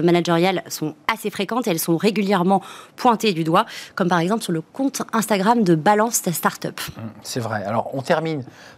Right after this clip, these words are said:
Speaker 2: par
Speaker 1: Ouais.
Speaker 2: une petite touche sucrée, parce qu'on parlait des six cents euros maximum qu'il fallait rémunérer.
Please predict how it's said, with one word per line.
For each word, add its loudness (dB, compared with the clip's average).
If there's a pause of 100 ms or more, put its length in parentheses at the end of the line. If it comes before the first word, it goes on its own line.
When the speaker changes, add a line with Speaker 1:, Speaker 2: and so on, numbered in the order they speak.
(240)
Speaker 2:
par -4
Speaker 1:
Ouais. 6
Speaker 2:
une 6
petite -8
touche -4
sucrée, 0
parce -2
qu'on -6
parlait 2
des -2
six -2
cents 2
euros 0
maximum 0
qu'il -10
fallait 2
rémunérer. 4